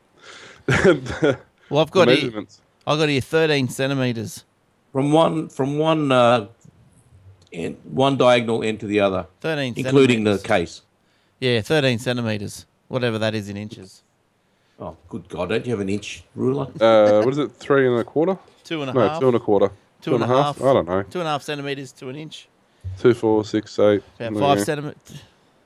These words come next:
Speaker 2: I don't
Speaker 1: Five and a half
Speaker 2: know.
Speaker 1: inch, something like that.
Speaker 3: Five point one, five point, yeah, one, five point one one inches.
Speaker 2: Right, so it's gonna be smaller than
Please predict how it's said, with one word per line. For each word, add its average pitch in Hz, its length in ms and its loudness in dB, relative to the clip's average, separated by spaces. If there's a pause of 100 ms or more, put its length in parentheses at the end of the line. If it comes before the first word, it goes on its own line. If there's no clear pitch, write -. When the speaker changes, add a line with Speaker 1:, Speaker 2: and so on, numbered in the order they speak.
Speaker 2:
I 131 80 -4
don't - 0 -
Speaker 1:
Five 117 160 8
and 110 80 4
a - 20 6
half 110 140 4
Speaker 2:
know. 131 60 4
Speaker 1:
inch, 131 140 -2
something 117 200 -2
like 123 180 -2
that. - 40 -20 (360)
Speaker 3:
Five 123 200 2
point - 220 2
one, 127 360 0 (480)
five 143 200 0
point, 131 260 -4 (180)
yeah, 117 120 6
one, 113 180 0 (280)
five 151 200 2
point 143 200 2
one 120 280 0
one 110 320 -2 (120)
inches. 92 440 -8 (1200)
Speaker 2:
Right, 127 400 -2
so - 80 -6
it's 131 100 -6
gonna 156 160 0
be 139 80 -2
smaller 147 360 -2
than 127 260 -4